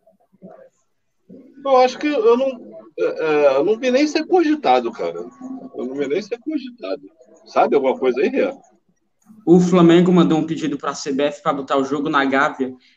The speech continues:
Speaker 2: Eles não deixaram, dizendo que não tinha o suficiente pra instalação dos jogadores rivais.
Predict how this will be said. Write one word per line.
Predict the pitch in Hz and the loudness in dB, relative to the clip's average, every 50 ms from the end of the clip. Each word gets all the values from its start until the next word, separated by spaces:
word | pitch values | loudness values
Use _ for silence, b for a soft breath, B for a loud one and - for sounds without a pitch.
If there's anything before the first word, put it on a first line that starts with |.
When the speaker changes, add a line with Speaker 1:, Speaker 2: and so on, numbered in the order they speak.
| b | b
Speaker 2:
Eles | - 147 143 143 | -2 -2 0 0
não | 156 160 151 | 0 0 2
deixaram, | 135 175 175 180 180 185 160 160 156 139 | 2 2 2 2 2 2 2 2 2 0
dizendo | 131 143 151 143 139 135 | -2 0 -2 -2 -2 -2
que | - - 156 151 143 | -4 -2 0 2 2
não | 143 147 147 156 147 | 2 2 0 -4 -6
tinha | - - 180 | 0 0 0
o | 175 | 0
suficiente | 180 175 170 - - - 165 160 156 - - | 0 -2 -6 -10 -8 -4 -4 -4 -4 -6 -6
pra | 156 151 147 | -4 -4 -4
instalação | 143 - - 147 139 139 139 - 151 139 | -4 -4 -2 -2 0 0 -2 -4 -4 -4
dos | 135 135 | -4 -2
jogadores | 147 147 139 139 143 139 139 139 139 135 - | -2 -2 0 0 0 2 2 0 0 -2 -6
rivais. | - 156 - - 143 135 127 113 - - - - | -12 -12 -4 0 0 0 0 0 -4 -8 -14 -16